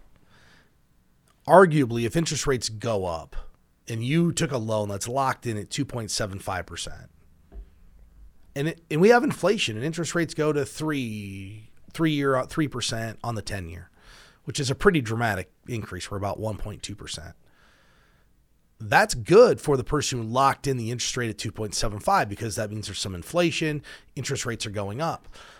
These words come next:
um, and they should be able to handle the debt. Whereas for the low interest rate environment for retirees today, it's a horrible situation. It's really hard to get income for somebody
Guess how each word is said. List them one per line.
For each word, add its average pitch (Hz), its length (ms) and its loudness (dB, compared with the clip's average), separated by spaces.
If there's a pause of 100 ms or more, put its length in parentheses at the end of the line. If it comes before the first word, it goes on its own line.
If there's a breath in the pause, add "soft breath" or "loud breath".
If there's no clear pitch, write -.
(180 loud breath)
um, 120 400 2
and 147 120 -2
they 143 100 4
should - 100 -2
be 135 60 2
able 123 120 -2
to - 60 -2
handle 113 220 -2
the 95 100 -8
debt. 147 300 2
Whereas 143 460 6
for 131 540 0 (300)
the 147 100 0
low 196 180 10
interest 190 180 2
rate 180 120 2
environment 143 460 2
for 127 180 -4
retirees 139 580 0
today, 87 560 -8 (540)
it's - 100 -2
a 131 60 4
horrible 214 340 4
situation. 87 720 -8 (100)
It's 185 200 4
really 147 440 0
hard 92 520 -6 (680 soft breath)
to 143 120 2
get 143 240 2
income 123 420 -4
for 110 160 -6
somebody 90 760 -6